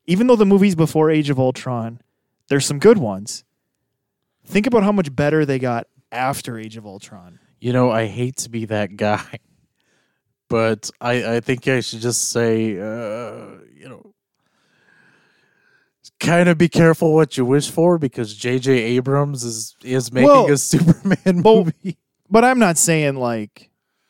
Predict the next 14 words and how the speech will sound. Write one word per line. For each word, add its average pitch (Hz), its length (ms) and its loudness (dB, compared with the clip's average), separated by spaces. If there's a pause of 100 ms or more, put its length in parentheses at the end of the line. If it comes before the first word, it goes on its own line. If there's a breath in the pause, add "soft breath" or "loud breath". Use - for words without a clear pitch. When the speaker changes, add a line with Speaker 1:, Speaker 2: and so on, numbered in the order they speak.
(140)
Speaker 1:
you 151 120 0
just 156 140 2
hand 151 180 0
over 131 140 4
the 113 80 -6
keys 135 260 -4
to 113 60 -8
the 110 80 -8
kingdom. 196 300 0
Speaker 2:
Yeah. 104 180 -4
Speaker 1:
What 180 260 2
I'm 196 200 0
saying 147 380 -4
is 120 380 -12